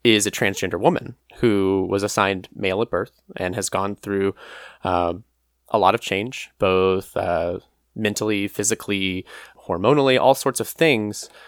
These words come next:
She would like to be viewed and she would like to express herself as a woman now. The thing is, like, and I don't like to say, like,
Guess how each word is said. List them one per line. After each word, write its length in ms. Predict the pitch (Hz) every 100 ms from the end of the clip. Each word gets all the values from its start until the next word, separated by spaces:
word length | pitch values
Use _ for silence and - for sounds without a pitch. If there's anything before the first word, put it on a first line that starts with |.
| - -
She 260 | - -
would 140 | 131 127
like 180 | 107 -
to 100 | -
be 100 | 101
viewed 520 | 117 107 104 98 -
and 100 | 104
she 120 | -
would 80 | 110
like 120 | 98
to 60 | 95
express 640 | - - 110 104 - - -
herself 420 | - 98 90 87
as 80 | 78
a 60 | 78
woman 340 | 87 - - -
now. 160 | - - _
The 100 | 123
thing 260 | - 131 131
is, 240 | 131 104
like, 100 | 104
and 120 | 110
I 140 | 110 123
don't 140 | 135
like 140 | 120 104
to 60 |
say, 280 | - - 120
like, 240 | 110 113